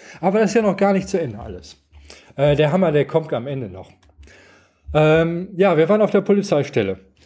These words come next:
Und, ähm, ich, dann fragt der Mohammed, „Hey, wie sieht's aus? Ich hab hier noch aus der Asservatenkammer eine Flasche Jack Daniels,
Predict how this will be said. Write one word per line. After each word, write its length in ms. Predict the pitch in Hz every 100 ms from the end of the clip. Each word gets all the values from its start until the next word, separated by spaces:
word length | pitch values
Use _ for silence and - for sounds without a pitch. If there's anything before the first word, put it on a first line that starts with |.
| _
Und, 880 | - 143 107 107 104 101 101 - - 139
ähm, 380 | 110 104 104 151
ich, 200 | 156 160 - _ _ - - - - - -
dann 200 | - 139
fragt 280 | 135 160 147
der 140 | 160 143
Mohammed, 480 | 160 180 175 175 151
„Hey, 280 | 202 208 147
wie 60 |
sieht's 200 | 180 185
aus? 280 | 202 175 -
Ich 180 | 175 -
hab 140 | 185
hier 100 | 190
noch 200 | 175 175
aus 140 | 180 -
der 140 | 175
Asservatenkammer 1040 | 151 147 139 160 196 - 165 170 185 190 -
eine 160 | 147
Flasche 460 | 147 160 165 160 160
Jack 220 | 139 147
Daniels, 540 | 151 190 202 123 -